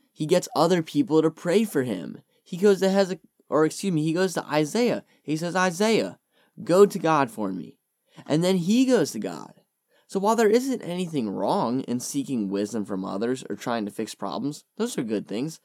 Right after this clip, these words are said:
but we must seek God in prayer and seek him in his word first. Those have to be our priorities, and yet, so often, I mean, even I see this in my life, that I'm just, I do all those things last, you know?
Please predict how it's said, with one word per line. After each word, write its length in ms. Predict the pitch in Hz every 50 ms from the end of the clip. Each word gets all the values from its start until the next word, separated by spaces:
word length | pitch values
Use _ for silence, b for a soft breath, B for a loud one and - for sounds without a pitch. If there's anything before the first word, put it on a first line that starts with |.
| b b b b b b
but 80 | 147
we 240 | 147 151 175 202 226
must 500 | 214 180 160 156 190 220 226 220 - -
seek 260 | - 196 190 180 143
God 300 | 117 143 147 156 160 160
in 200 | 104 127 131 135
prayer 500 | 127 - - 120 110 110 113 120 127 - -
and 200 | - 104 123 127
seek 320 | 127 - - 139 135 135 -
him 220 | - 131 120 -
in 180 | 95 107 101 107
his 180 | 113 110 107
word 380 | 104 101 104 107 104 107 107 110 _ _ _
first. 720 | - - - - 151 156 156 127 101 - - - - - _ b b b b b b b b b
Those 260 | - 156 165 170 160
have 360 | - - - 147 151 151 147
to 80 | - 143
be 160 | 127 127 131
our 100 | 123 120
priorities, 540 | - - 120 113 110 113 113 120 120 120 151
and 120 | 185 202
yet, 240 | 220 226 202 - _ b b b b b b
so 920 | - - - - - - 185 175 185 185 185 180 180 180 180 175 175 - -
often, 640 | - 135 139 139 139 139 - - 101 95 92 92 92 b b b b b b b
I 140 | - 143
mean, 140 | 151 156 143
even 360 | 127 170 208 214 233 240 214 -
I 140 | - 175 202
see 160 | - - 208
this 220 | 196 196 185 -
in 80 | 165 151
my 200 | 139 135 170 214
life, 540 | 220 185 131 87 - - - - - - _ _ b b b b b b b b -
that 320 | - 135 151 147 - - _ _ _ _ _ _ _ _ - -
I'm 140 | 143 165
just, 360 | 175 190 190 160 - - - - -
I 140 | - 127 151
do 280 | 143 151 170 170 151
all 380 | - - 131 143 156 220 165 156
those 300 | 143 156 156 160 139 123
things 260 | - 156 156 147 131
last, 640 | 110 107 104 107 123 147 147 117 - - - - -
you 80 | 110 107
know? 240 | 110 117 127 139